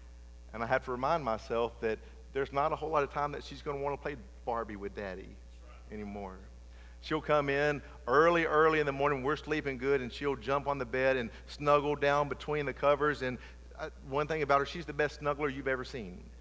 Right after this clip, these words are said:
She snuggles so good that you can't sleep a wink. I mean, she's just, like, bear hugging and slapping in the face. But there's gonna be a time shortly when she doesn't wanna snuggle with Daddy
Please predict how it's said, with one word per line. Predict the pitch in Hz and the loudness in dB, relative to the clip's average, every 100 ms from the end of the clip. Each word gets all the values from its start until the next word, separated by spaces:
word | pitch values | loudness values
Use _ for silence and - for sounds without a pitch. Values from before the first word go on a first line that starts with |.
| - - | -18 -16
She | - 180 | -6 -4
snuggles | 175 170 165 165 | -2 4 4 4
so | - 160 | 2 2
good | 151 160 | 2 0
that | 135 | 0
you | 156 | -2
can't | 151 151 143 | -6 -4 -4
sleep | - 139 139 | -4 -4 -2
a | 123 | -2
wink. | 113 107 - - | -4 -4 -6 -8
I | 107 | -6
mean, | 117 113 | -4 -6
she's | 139 147 | -8 -10
just, | 143 147 135 | -4 -2 4
like, | 139 127 127 - - - - | 8 8 8 0 -14 -4 4
bear | 170 170 156 | 8 8 8
hugging | 151 151 143 151 | 8 6 6 2
and | 131 120 | 2 -4
slapping | - 151 160 156 | 0 4 4 4
in | 151 | -2
the | 143 | -4
face. | - 151 151 151 - - - - - - - - - - - - - - - - - - | 0 2 2 -2 -8 -16 -18 -18 -18 -18 -18 -18 -18 -18 -18 -18 -18 -18 -18 -18 -18 -8
But | 139 139 | -2 0
there's | 156 - | 0 -2
gonna | 170 | -4
be | 151 143 | -2 -2
a | |
time | 143 139 131 | 0 0 0
shortly | - 160 147 | -2 -2 -2
when | 123 | -4
she | 123 139 | -6 -4
doesn't | 139 135 | -4 -2
wanna | 131 | -6
snuggle | - - 117 | -6 -8 -6
with | 110 101 | -6 -6
Daddy | 104 92 87 | -6 -8 -10